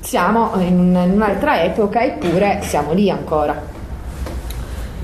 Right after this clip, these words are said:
Sulla questione della privacy, anche lì hanno detto non hanno dedotto un danno,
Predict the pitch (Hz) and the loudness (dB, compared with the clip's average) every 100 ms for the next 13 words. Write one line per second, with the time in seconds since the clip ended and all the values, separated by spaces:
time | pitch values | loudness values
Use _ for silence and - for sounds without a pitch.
0 | - - - - - 415 269 233 233 359 | -8 -8 -8 -8 2 2 4 0 0 2
1 | 269 190 214 233 330 330 226 233 277 285 | 2 4 2 2 2 2 2 2 0 2
2 | 339 349 339 - 320 311 415 240 208 240 | 0 0 -4 -2 0 2 2 2 2 2
3 | 302 190 175 - 240 247 294 320 226 190 | 2 0 -2 0 0 0 0 2 2 2
4 | 196 208 185 165 165 175 170 185 175 175 | 2 2 2 0 0 -2 0 0 2 0
5 | 175 180 | 0 -2